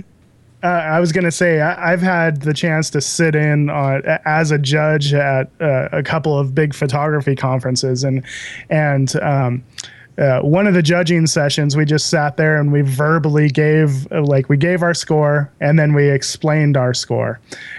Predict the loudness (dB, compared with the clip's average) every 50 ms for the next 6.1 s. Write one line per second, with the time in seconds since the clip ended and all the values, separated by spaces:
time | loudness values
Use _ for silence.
0 | -14 -6 -2 0 0 2 2 2 2 2 0 2 2 2 2 2 0 0 2 2
1 | 2 2 0 -2 -4 -4 -2 -2 0 0 2 2 2 2 2 2 2 2 2 2
2 | 2 2 2 4 2 2 2 2 2 2 2 2 2 2 0 0 0 0 0 2
3 | 2 2 2 2 2 0 -2 -2 0 2 2 2 2 0 -2 -2 0 2 2 4
4 | 4 4 4 4 4 4 4 2 2 2 0 2 2 2 2 0 0 -4 -8 -16
5 | -20 -20 -20 -20 -20 -20 -20 -20 _ -10 -4 -2 0 0 0 0 0 -2 -2 -4
6 | -6 -8